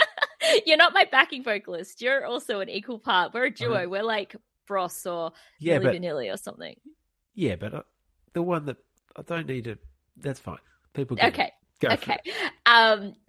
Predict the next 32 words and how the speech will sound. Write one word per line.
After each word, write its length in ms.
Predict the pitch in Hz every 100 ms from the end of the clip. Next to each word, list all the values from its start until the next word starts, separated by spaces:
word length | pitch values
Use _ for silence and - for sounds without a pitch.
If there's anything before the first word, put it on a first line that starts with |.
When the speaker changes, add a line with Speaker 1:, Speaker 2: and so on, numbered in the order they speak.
| _ -
Speaker 1:
love 320 | 190 175 101
it. 180 | 82 -
Love 220 | 190 156
it. 120 | -
From 180 | - 214
my 100 | 214
reaction 460 | 202 185 180 - 180
last 240 | 170 -
week, 200 | 170 - -
I 120 | 175
already 240 | 175 185
knew 160 | 175 170
the 80 | 175
song. 200 | 185 180
I 120 | 170
already 200 | 180 180
dug 260 | 180 165 170
it. 180 | 127 -
And 240 | 180 175 175
look, 240 | 160 - -
they're 180 | 175 175
a 60 |
band 400 | 175 151 151 170 -
that 260 | 156 151 _ - _ _ _ _ _ -
are 40 |
sick. 520 | - - 196 180 - -
Their 160 | 175
album 320 | - 180 220 208
is 160 | 185
out 280 | 180 165 -
this 240 | 165 294
Friday. 680 | - 302 302 311 339 370 403